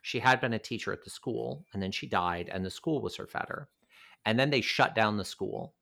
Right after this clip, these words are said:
And even though it wasn't physically destroyed, what it was about it that made it her fetter was destroyed. And so she lost it as a fetter, and she fell into a harrowing. And it's one of the most traumatic things a wraith can experience is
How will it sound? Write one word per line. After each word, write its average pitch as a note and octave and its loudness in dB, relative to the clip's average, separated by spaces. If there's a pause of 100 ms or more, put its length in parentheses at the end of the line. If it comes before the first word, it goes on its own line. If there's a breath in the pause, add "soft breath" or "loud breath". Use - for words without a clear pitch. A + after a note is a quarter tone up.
(200)
And A#2+ 2
even E3 4
though G3 6
it E3 4
wasn't C#3+ 2
physically A2+ 0
destroyed, F#2+ 0 (240)
what A#2 4
it - 2
was C3+ 6
about A2 8
it B2 2
that G#2 0
made G2+ 4
it G#2 0
her G#2+ -6
fetter G2 2
was F2+ -4
destroyed. - -6 (300)
And F#2 -4
so A2 -2
she G#2 -2
lost F#2+ 0
it F#2 -6
as F2 -6
a E2+ -10
fetter, E2+ -2
and F2+ -4
she - -6
fell F2+ -2
into F2 -6
a E2+ -6
harrowing. - -4 (400 soft breath)
And F2+ -10
it's - -14 (280)
one G2 2
of G2+ 2
the G2 2
most F#2+ 2
traumatic F2+ 4
things F2 -4
a F2 -4
wraith E2 -4
can F2 -8
experience E2 -6
is F2 -10